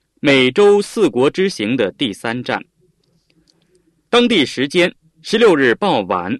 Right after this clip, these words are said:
六时十分，李瑞环主席乘坐的专机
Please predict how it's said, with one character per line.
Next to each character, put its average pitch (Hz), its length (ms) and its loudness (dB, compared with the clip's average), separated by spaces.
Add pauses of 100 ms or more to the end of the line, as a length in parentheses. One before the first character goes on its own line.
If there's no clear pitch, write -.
(120)
六 190 280 2
时 110 280 -8
十 107 280 -12
分， 117 240 -4 (840)
李 143 80 2
瑞 170 180 4
环 185 320 0
主 110 160 -4
席 120 380 -4 (160)
乘 160 240 -2
坐 180 180 2
的 107 240 2
专 190 260 0
机 - 320 -6